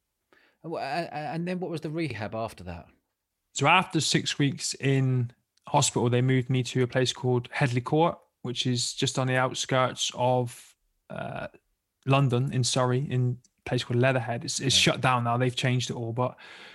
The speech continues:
Speaker 2: we went to there, um, which is when I was eventually gonna be issued with my prosthetics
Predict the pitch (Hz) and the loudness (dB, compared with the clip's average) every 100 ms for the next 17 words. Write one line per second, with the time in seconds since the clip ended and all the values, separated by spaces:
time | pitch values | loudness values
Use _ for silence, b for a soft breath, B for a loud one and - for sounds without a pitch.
0 | B B - 139 135 135 127 143 127 135 | B B 2 4 4 0 2 4 4 4
1 | 139 - _ _ - 123 123 120 120 117 | 0 -8 _ _ -4 0 2 2 2 -2
2 | 120 _ _ - 147 - 139 139 135 135 | -4 _ _ -2 0 2 4 4 4 4
3 | 156 147 135 135 131 127 123 127 127 123 | 2 2 0 2 2 2 2 2 4 2
4 | - 127 - 147 127 - - - | 0 0 2 4 2 0 -8 -10